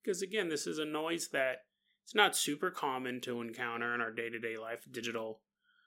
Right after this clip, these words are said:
watch alarm. But, you know, if you heard one, you would know what it was. You would assume it was somebody. But you would also assume when you yelled out, "Hey, is someone out there?" you would hear a return. "Yeah, yeah. I'm out here. I'm lost."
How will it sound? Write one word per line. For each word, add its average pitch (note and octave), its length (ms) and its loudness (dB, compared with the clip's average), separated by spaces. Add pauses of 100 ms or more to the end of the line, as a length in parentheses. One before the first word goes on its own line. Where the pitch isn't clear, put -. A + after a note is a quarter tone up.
(300)
watch E3 220 4
alarm. D#3 340 4
But, B2+ 160 0
you - 260 -2
know, E3 260 0
if D3 220 -2
you D3 120 2
heard F#3+ 260 4
one, E3 180 4
you C#3 120 2
would C3+ 100 2
know D3 200 4
what C#3+ 120 6
it B2 80 -2
was. E3+ 420 6
You F3 240 -2
would F#3 140 8
assume D#4+ 420 6
it D#3 120 8
was D#3 140 8
somebody. C#3+ 680 6 (2250)
But A3+ 340 12
you A#3 140 6
would A#3+ 120 12
also E4 340 12
assume G3+ 360 10
when F#3 120 8
you F3 120 6
yelled F#3 380 8
out, G3+ 320 12
"Hey, B3+ 280 10
is F#3 120 10
someone G#3 220 8
out A3 180 12
there?" F3+ 180 6
you E3 160 -4
would D#3 120 2
hear E3+ 320 6
a D3 60 8
return. D3+ 560 2
"Yeah, A#3+ 500 4
yeah. A#3 460 6 (1120)
I'm G3 100 0
out A#3 180 6
here. G3+ 180 4
I'm E3 120 2
lost." G#3+ 680 0